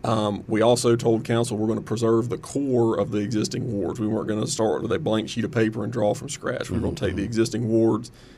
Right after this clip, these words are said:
Speaker 1: and work around the edges to massage this. We also wanted to use, um, logical boundaries, so major roadways, railroad, railroad lines, creek boundaries, things of that nature to make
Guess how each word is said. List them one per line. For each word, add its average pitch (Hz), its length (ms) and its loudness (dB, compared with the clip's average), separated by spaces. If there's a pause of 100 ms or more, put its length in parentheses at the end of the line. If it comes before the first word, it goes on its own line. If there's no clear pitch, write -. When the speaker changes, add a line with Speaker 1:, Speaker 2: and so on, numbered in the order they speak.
(120)
Speaker 1:
and - 120 -8
work 110 220 2
around 107 220 2
the 92 100 -2
edges 104 300 0
to 92 100 -6
massage - 460 -8
this. - 340 -12 (760)
We 120 120 2
also 117 280 6
wanted 110 240 2
to 117 60 0
use, 110 500 2
um, 101 500 -4 (360)
logical 120 500 4
boundaries, 104 500 -2
so 98 140 -2
major 101 280 -2
roadways, 110 680 4
railroad, 110 540 2
railroad 117 420 6
lines, 110 480 2
creek 127 260 -2
boundaries, 110 500 0
things 104 200 -4
of 104 80 0
that 104 140 0
nature 101 320 -2
to 107 60 -2
make 95 200 -2